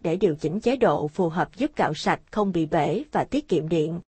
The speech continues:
Hệ thống chuyển đổi chức năng từ sát gạo qua nghiền bột chỉ bằng một công tắc đảo chiều, vô cùng tiện lợi, an toàn và chính xác tuyệt đối, khác xa với những dòng máy cũ là tháo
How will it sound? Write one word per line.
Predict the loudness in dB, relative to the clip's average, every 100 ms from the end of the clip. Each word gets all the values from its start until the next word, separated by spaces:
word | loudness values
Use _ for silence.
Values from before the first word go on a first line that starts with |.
| _ -2
Hệ | -2
thống | -2 -2
chuyển | 2 4
đổi | 4 0
chức | 0 -2 0
năng | -2 -2 -2
từ | -2
sát | -2 -4 -2
gạo | -2 -2 0
qua | -2
nghiền | 0 -2 -2 -2
bột | -4 -2
chỉ | -2 -2 0
bằng | -2 -2 -2
một | -4
công | -2 -2
tắc | -4 -4
đảo | -2 -2 -2
chiều, | 2 2 2 0
vô | 0
cùng | 0 -4 -2
tiện | -2 0 -2
lợi, | -2
an | -2 -4
toàn | -2 0 -2 -4
và | -6
chính | -4 -6
xác | -2 -4 2
tuyệt | 0 2
đối, | 0 0 -2 -4
khác | -4 -4
xa | -2 0 0 0
với | -2 -2
những | -2 0
dòng | 0 -2 -2
máy | -4
cũ | 0 2 2
là | 0 -4
tháo | -4 -6